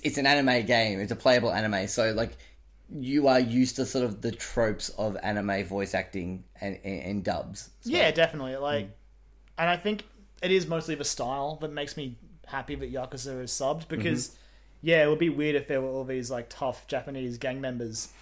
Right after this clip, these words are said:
Speaker 2: spouting out English catchphrases. I'm like,
Speaker 1: Yep.
Speaker 2: "Nah, guys, we're in Japan."
Speaker 1: It makes it crazy too. Like,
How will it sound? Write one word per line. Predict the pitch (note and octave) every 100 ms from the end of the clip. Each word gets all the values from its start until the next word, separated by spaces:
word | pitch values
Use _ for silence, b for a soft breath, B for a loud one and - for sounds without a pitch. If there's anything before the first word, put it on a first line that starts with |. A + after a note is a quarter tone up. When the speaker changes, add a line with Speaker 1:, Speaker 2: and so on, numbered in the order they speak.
| b b b
Speaker 2:
spouting | - - D3 C#3+ D3
out | D3
English | C#3+ D3 -
catchphrases. | D3+ - E3+ F#3 F3+
I'm | E3+
like, | D#3+ D3+
Speaker 1:
Yep. | C3+ -
Speaker 2:
"Nah, | F3 F3+ F3+ F3
guys, | D#3+ D#3+ E3
we're | E3+ F3+
in | F#3
Japan." | F#3+ - - F#3 F#3 F#3+ F#3 F3 E3 C#3+ B2
Speaker 1:
It | G3 F3
makes | F#3 F3+
it | G#3 -
crazy | - D#3+ E3 D3 C#3+
too. | - C3 C#3
Like, | C3 A#2+ G2+